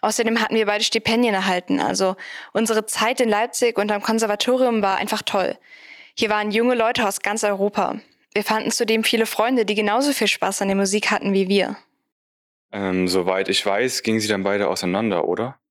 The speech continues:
Speaker 1: Ja, gerade durch die Mitgliedschaft meines Mannes Mirjam und mir im jüdischen Kulturbund wurde es durch die Nazis immer gefährlicher für uns. Deshalb trat ich neunzehnhundertachtunddreißig dort aus und ging mit meinem Mann ins Exil.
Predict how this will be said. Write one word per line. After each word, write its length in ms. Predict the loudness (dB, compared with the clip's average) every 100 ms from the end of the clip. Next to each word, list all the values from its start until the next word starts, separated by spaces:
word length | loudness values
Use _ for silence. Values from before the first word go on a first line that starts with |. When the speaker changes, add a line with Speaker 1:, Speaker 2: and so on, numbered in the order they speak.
| _ _ _ _ -6
Speaker 1:
Ja, 260 | 0 0 0
gerade 400 | 0 0 0 0
durch 240 | 0 0
die 100 | 0
Mitgliedschaft 680 | 0 0 -2 0 0 -2 -2
meines 280 | -2 -2 -2
Mannes 420 | 0 0 0 0
Mirjam 440 | 0 2 2 0
und 160 | -2 0
mir 240 | 0 2
im 200 | 0 -2
jüdischen 440 | 0 0 2 0 -2
Kulturbund 600 | -2 2 2 2 0 0
wurde 180 | 0 0
es 120 | -2
durch 160 | -4
die 100 | -2
Nazis 420 | 0 0 -2 -4 -2
immer 180 | -2
gefährlicher 540 | -2 0 0 0 -2 -2
für 180 | -2 -2
uns. 340 | -2 -4 -8 -12 -18 -16 -16 -12 -6
Deshalb 280 | -2 -2 -2
trat 260 | -2 -2
ich 100 | -2
neunzehnhundertachtunddreißig 1040 | -2 -2 -2 -2 -2 -2 -2 -2 -2 -2
dort 180 | -2 0
aus 280 | 0 0 0
und 120 | -4
ging 160 | -2 -2
mit 140 | 0
meinem 180 | -2 -2
Mann 140 | -2
ins 200 | -2 -4
Exil. 400 | -4 -6 -2 -2